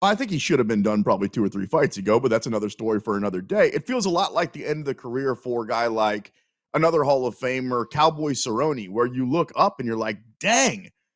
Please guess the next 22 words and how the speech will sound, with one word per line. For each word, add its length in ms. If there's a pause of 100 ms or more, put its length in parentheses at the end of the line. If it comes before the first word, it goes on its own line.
(320)
his 160
prime 380
was 120
unbelievable. 680
He 100
was 160
fighting 360
for 140
titles. 640
In 120
the 200
end, 440 (420)
it 160
just 300
came 340
really 260
quick." 480 (280)
I 160
think 320
that 120
the 80
promotion, 640